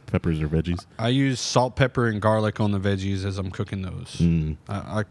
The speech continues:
Speaker 2: I put garlic in
Speaker 1: I put the garlic
Speaker 2: at
Speaker 1: in
Speaker 2: first.
Speaker 1: after they're cooked because my pot is like a, I use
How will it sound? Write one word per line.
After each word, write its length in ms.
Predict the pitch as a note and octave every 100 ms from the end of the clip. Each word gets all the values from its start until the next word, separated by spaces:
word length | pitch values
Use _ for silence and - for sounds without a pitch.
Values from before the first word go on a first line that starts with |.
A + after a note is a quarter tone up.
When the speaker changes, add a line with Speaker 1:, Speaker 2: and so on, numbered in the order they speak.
| - -
Speaker 2:
I 80 |
put 200 | G2 G#2+ - -
garlic 400 | G2+ G2 F#2+ G#2
in 320 | G2 F#2+ G2 - - - - -
Speaker 1:
I 80 | F2
put 220 | - A#2
the 60 | G#2
garlic 400 | F#2 G#2 A2 G#2
Speaker 2:
at 60 | G#2
Speaker 1:
in 140 | G#2
Speaker 2:
first. 400 | A2+ G2+ - -
Speaker 1:
after 720 | G2 F#2+ - F#2+ F2 E2+ E2 - - - - - -
they're 160 | F2+
cooked 380 | E2+ - F#2 -
because 520 | F#2 - G2 F2+ E2+
my 200 | E2 F2
pot 560 | F2 - - F#2 F#2 - - - - - - - - - - F#2
is 280 | F2+ E2+
like 240 | F2+ F2 -
a, 540 | E2 D#2+ D#2 D#2 D2+ - - - - -
I 80 | F#2+
use 760 | F#2 G2+ G3 F#2+ F2+ E2 -